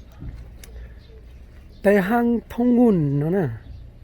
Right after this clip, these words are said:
Can tại Cầu Lý nè. Tây Hang Thông Ngun nữa nè. Korea Express nữa nè.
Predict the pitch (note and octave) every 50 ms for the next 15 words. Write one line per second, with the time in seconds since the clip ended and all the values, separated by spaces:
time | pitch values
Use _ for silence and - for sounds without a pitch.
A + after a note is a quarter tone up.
0 | - - - - - - - F3+ F3 D#3+ D#3 C3+ - D#3+ C#3+ D3+ C#3 C3 C3+ C#3+
1 | D3+ D#3+ C3 - - - - - - - - - - - - - - - - -
2 | - - - - - G3 G3 F3+ G3+ G#3+ G3+ F3+ - G#3 G#3 G#3 G#3 G#3 G#3+ G3+
3 | E3+ C#3+ C3+ B2+ B2+ C#3+ D#3+ E3+ E3+ D#3 C#3 B2+ B2 - - - - - - -
4 | - - - - - F#3+ F3 F#3 F#3 F3+ F3 F#3 - F#3+ E3 E3 - - - -
5 | B3 A#3 E3+ C#3 - - - - - - - - D#3+ E3 F3+ E3+ B2 G#2+ A2